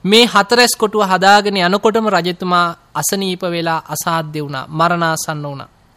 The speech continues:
රජතුමාව එදා ඇඳක තියාගෙන ඔසවගෙන ආවේ මේ රුවන්වැලි සෑයේ මළුවට ඔසවගෙන ඇවිල්ලා රජතුමාගේ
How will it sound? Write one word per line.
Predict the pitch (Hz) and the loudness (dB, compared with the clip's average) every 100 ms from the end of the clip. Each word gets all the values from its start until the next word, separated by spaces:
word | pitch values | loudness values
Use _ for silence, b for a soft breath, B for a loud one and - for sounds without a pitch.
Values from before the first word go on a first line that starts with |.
| B B B B B | B B B B B
රජතුමාව | 185 190 202 208 196 202 | 2 4 4 4 4 4
එදා | 190 190 202 | 4 4 4
ඇඳක | 175 190 196 | 2 0 -2
තියාගෙන | 202 196 202 208 208 202 | -2 4 6 6 4 -2
ඔසවගෙන | 185 - 202 196 185 | -2 0 0 0 0
ආවේ | 185 196 190 185 _ _ _ _ _ _ | 2 2 0 -6 _ _ _ _ _ _
මේ | 180 190 208 226 226 - _ b b b b _ _ - | -2 2 4 4 2 -6 _ b b b b _ _ -2
රුවන්වැලි | 202 214 226 220 214 | 4 4 4 2 0
සෑයේ | - 196 196 202 202 185 - b b _ | 0 2 2 2 -2 -8 -16 b b _
මළුවට | 165 180 196 226 208 196 180 | 0 4 6 4 2 0 -4
ඔසවගෙන | 180 170 196 190 185 | -2 -2 -2 -2 -2
ඇවිල්ලා | 180 180 175 175 165 - _ - | -2 -2 -2 -2 -4 -8 _ -2
රජතුමාගේ | 170 180 190 185 185 180 175 175 | 0 0 -2 0 2 2 0 -4